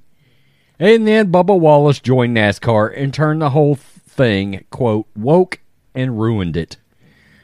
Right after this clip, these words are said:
From his B L M support to fake nooses, Bubba helped destroy nascar, and he's not even a good driver. That's the bad news. The good news is the U F C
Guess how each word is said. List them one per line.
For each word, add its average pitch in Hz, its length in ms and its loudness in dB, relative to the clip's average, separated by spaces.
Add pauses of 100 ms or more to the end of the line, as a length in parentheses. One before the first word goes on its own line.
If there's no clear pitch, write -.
(120)
From 156 220 2
his 156 160 0
B 151 180 2
L 151 160 2
M 147 140 0
support 160 480 -4
to 117 80 -4
fake 107 340 -6
nooses, 185 640 -4 (800)
Bubba 165 260 2
helped 139 280 0
destroy 147 560 -2
nascar, 117 720 -2 (380)
and 120 140 -2
he's 113 180 -4
not 120 260 0
even 135 220 0
a 123 60 0
good 107 240 -2
driver. 127 640 0 (960)
That's 131 300 0
the 180 140 2
bad 190 360 2
news. 113 320 -2
The 139 160 4
good 185 240 2
news 151 320 2
is 139 240 2
the 151 120 0
U 135 260 0
F 165 120 -2
C 104 460 0